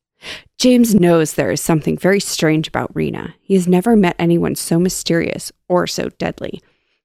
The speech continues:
But James has a girlfriend who'd do almost anything to keep Rena away from him. What Chelsea doesn't know is that Rena is a vampire. Her love for James is almost as powerful as her need for blood, and Rena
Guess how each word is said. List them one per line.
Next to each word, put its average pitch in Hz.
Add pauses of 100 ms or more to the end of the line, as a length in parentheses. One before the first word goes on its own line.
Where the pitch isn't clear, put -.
But -
James 214
has 208
a 170
girlfriend 170
who'd 165
do 170
almost 165 (160)
anything 170
to -
keep -
Rena 160
away 160
from -
him. - (360)
What 185
Chelsea 214
doesn't 180
know 165
is -
that -
Rena 147 (100)
is 170
a 151
vampire. -
Her 196
love 196
for 214
James 180
is 170
almost 185
as 160
powerful 160
as -
her 165
need 160
for 170
blood, 117 (420)
and 160
Rena 170